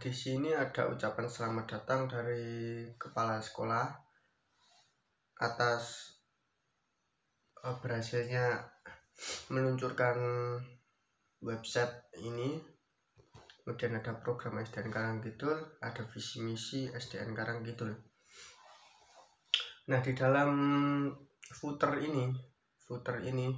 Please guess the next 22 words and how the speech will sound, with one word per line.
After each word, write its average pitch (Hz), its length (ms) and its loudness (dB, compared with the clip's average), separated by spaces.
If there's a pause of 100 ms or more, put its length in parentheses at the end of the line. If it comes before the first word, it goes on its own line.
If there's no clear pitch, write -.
(920)
di 127 100 -2
sini 131 320 0
ada 131 220 2
tentang 120 280 2
S 120 140 -4
D - 80 -6
N 113 80 -4
Karangkidul, 127 580 0
ada 127 300 -4
kontak 113 340 0
kami, 127 380 -2 (160)
yaitu 123 320 -6
kontak 120 580 0
dari 113 220 0
S 117 180 -2
D - 140 -4
N 113 80 -2
Karangkidul. 120 560 2
Di 135 160 -4
sini 131 240 0
ada 120 480 2
telepon 131 640 2